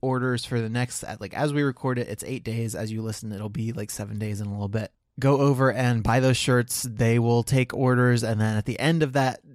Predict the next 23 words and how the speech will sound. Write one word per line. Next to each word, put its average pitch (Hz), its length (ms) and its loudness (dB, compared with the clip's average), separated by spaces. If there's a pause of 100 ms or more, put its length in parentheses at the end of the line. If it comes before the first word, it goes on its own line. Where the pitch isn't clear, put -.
of 135 140 -6
that 127 180 0
period, 117 420 2
they 107 180 2
will 104 140 -2
print 185 260 0
as 143 160 2
many 139 260 2
as 135 100 0
they 123 160 2
need, 120 180 2
and 107 140 0
then 104 100 0
they 107 140 0
will 139 100 -2
ship - 220 -4
them 110 160 -6
out 95 180 -4
to - 140 -6
you. 110 100 -2
They're 113 180 0
currently 214 380 0
saying 123 560 0